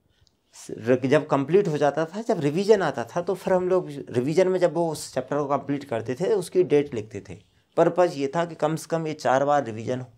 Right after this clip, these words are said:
हो जाना चाहिए। या आप जो फर्स्ट रीडिंग है, उसे भी कंसीडर करके चल रहे हैं, तो पांच गोले बनाइए चैप्टर के ऊपर।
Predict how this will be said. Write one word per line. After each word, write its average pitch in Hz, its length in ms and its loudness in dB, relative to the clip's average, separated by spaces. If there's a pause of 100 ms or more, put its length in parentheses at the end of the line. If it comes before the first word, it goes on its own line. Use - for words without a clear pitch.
(140)
हो 107 80 -6
जाना 104 260 -8
चाहिए। 95 420 -16 (960)
या 131 140 2
आप 117 340 -2 (1120)
जो 113 120 -6
फर्स्ट - 400 -2
रीडिंग 147 320 0
है, 147 40 -4
उसे 139 220 -4
भी 147 100 -4
कंसीडर 139 380 0
करके 139 260 -2
चल 135 160 -4
रहे 123 160 -4
हैं, 175 80 -6
तो 185 100 -4
पांच 160 320 -4
गोले 156 220 -4
बनाइए 131 460 -12 (1300)
चैप्टर 131 340 -2
के 127 120 -6
ऊपर। 113 420 -6